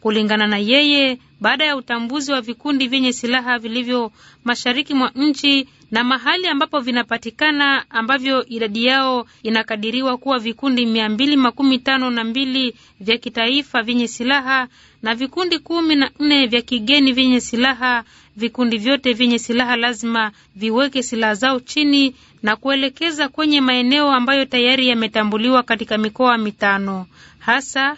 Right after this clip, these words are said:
Kivu Kaskazini, Kivu Kusini, Ituri,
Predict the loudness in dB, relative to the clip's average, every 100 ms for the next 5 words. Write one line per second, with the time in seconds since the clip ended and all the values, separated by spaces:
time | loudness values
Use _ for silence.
0 | _ -8 -6 -8 -10 -8 -8 -4 0 2
1 | 2 0 -6 -20 _ -2 0 0 -2 -4
2 | 2 4 6 6 4 0 -14 -6 -4 0
3 | 4 6 6 4